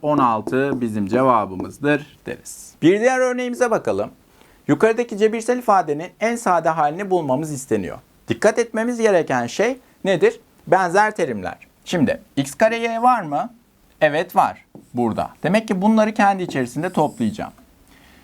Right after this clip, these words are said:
Y küp var mı? Evet var. Burada. Kendi içinde topla. Sabit terim var mı? Evet var. Burada.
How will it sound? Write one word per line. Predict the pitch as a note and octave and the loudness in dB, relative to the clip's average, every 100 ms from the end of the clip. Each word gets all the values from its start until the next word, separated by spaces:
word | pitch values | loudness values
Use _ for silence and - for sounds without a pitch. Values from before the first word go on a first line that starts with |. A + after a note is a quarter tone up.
| _ _ - | _ _ 0
Y | C#3+ - | 2 4
küp | B3+ A#3+ | 2 2
var | G3+ D#3 | 2 4
mı? | C3 E3 A#3 - | 0 -4 -6 -4
Evet | C3+ C3 B2+ - | -2 0 -2 2
var. | G#2 B2+ F3+ - _ _ | 2 4 0 -10 _ _
Burada. | G#2 G#2 G2 A#2 D#3+ F3+ | -4 -2 2 2 2 -2
Kendi | - G#2+ A2 | -4 -2 -2
içinde | A2+ E3+ E3+ F3+ | -4 -4 -4 -2
topla. | F3 E3+ F3 F3 F3 _ _ _ | -4 0 0 0 -2 _ _ _
Sabit | - F3+ G3 B3+ - | 0 2 4 0 -2
terim | G3 D#3+ C#3 | -2 0 2
var | B2 A2 | 2 2
mı? | B2 F3+ G#3 - | 2 0 -2 -2
Evet | B2 A2+ G#2+ G#2+ | 0 0 -2 2
var. | A2 C#3+ E3+ D#3 | 4 4 2 -2
Burada. | A2+ A2 G2+ G#2 C#3 E3+ | -8 -8 -2 2 2 0